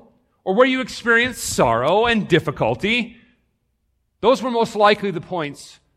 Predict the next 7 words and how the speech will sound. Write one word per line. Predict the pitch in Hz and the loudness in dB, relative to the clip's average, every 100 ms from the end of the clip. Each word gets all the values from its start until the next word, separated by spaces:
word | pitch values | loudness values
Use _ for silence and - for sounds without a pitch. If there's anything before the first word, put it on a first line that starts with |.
| _ _ _ - | _ _ _ -6
where | 165 | -4
you | 185 160 - | -4 -8 -8
were | 147 | -4
most | 160 156 151 131 | -2 0 0 -2
shaped | - - 185 127 - - _ | -12 -4 -2 -2 -4 -20 _
by | - 120 | -6 -4
God. | 127 180 120 80 80 | 0 0 0 -2 -10